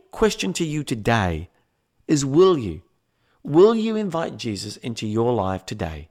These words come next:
and say, "I need you"? Perhaps this crisis has caused you to realize how inadequate you are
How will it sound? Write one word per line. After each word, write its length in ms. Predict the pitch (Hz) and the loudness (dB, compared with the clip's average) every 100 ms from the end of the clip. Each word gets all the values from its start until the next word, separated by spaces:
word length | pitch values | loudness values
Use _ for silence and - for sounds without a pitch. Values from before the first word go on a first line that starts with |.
| _ _ _ _ _ _ _ _ _ _ _ _ _ _ - | _ _ _ _ _ _ _ _ _ _ _ _ _ _ -6
and 140 | 135 | -4
say, 260 | - 147 139 - | 0 0 0 0
"I 100 | 147 | -2
need 380 | 135 123 98 - | -2 -2 -4 -8
you"? 140 | 78 - _ _ _ _ _ _ _ _ _ _ _ | -12 -14 _ _ _ _ _ _ _ _ _ _ _
Perhaps 320 | 131 151 180 | -2 -2 0
this 140 | 196 185 | -4 -4
crisis 580 | - - 202 214 214 180 | -4 0 0 0 -4 -6
has 120 | 151 | -8
caused 540 | - 180 175 156 - - _ _ _ - | -4 0 0 -2 -6 -20 _ _ _ -6
you 320 | 127 165 107 | 0 2 2
to 140 | - | -2
realize 600 | 104 120 110 98 92 - - - - | -2 0 0 -2 -6 -10 -14 -20 -2
how 200 | 147 139 | 2 2
inadequate 720 | 131 139 160 180 196 - - | 2 2 0 -2 -4 -4 -4
you 140 | 143 107 | -4 -2
are 360 | 95 113 170 | -2 -4 -6